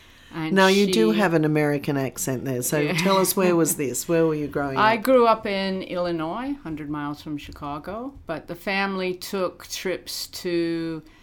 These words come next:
Speaker 1: New Mexico and Colorado, where I got to see living American Indian communities, and at a wonderful place called Mesa Verde, which is an ancient site where they have houses built in, uh, caves.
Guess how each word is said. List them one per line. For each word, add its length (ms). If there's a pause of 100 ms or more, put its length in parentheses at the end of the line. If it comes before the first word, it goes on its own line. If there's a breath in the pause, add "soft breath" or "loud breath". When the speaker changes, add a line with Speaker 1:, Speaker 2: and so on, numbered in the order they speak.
(140 loud breath)
Speaker 1:
New 120
Mexico 560
and 120
Colorado, 720
where 220
I 140
got 300
to 80
see 460
living 380
American 480
Indian 400
communities, 880 (640 soft breath)
and 180
at 140
a 80
wonderful 400
place 300
called 220
Mesa 380
Verde, 640 (100)
which 280
is 160
an 320
ancient 760
site 640
where 160
they 140
have 220
houses 500
built 420
in, 580
uh, 360
caves. 640